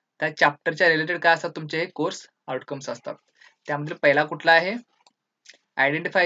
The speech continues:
the electrical measuring instrument. कुठले कुठले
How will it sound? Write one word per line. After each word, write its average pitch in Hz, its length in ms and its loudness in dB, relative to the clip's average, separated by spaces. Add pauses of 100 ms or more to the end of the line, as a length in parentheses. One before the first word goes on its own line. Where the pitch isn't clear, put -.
(120)
the 202 80 -8 (140)
electrical 170 580 -4
measuring 143 360 -6 (420)
instrument. 143 520 -10 (440)
कुठले 175 320 -6
कुठले 214 340 -4